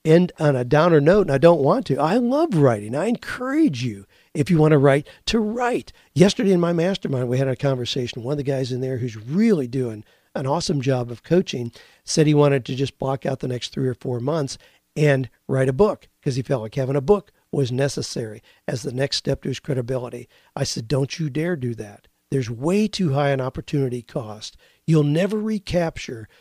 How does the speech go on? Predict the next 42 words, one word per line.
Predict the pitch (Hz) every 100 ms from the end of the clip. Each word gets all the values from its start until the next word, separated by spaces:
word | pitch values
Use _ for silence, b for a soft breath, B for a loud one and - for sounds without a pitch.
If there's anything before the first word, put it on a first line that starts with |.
| b b
the | 143
time | - 151 151 147
lost, | 139 143 110 110
time | - 151
and | 156
income | 156 147 147 135
lost, | 135 120 117 - b b
if | 123
you | 143
just | 156 -
block | 131 135 151
off | 127 - b b
three | 180 147
or | 143
four | 143 127
books | 135 -
to, | - 139 - _
or | - 143 - -
three | - 151
or |
four | - 139
months | 131 135 131
to | -
write | 123 123
a | 113
book. | 120 - _ _ _
Don't | - 190 226
do | 240 247
that. | 165 110 - _ _ _ - 277
Spend | 240 - 214 226 - _ _ _ -
an | 151
hour | 147 165 175
a | 165
day. | 196 190 104 _ -
You | 147
know, | 147
write | 160 185
five | - 156 170
hundred. | 156 165 143 - B -
If | 143
you | 165
write | 160 151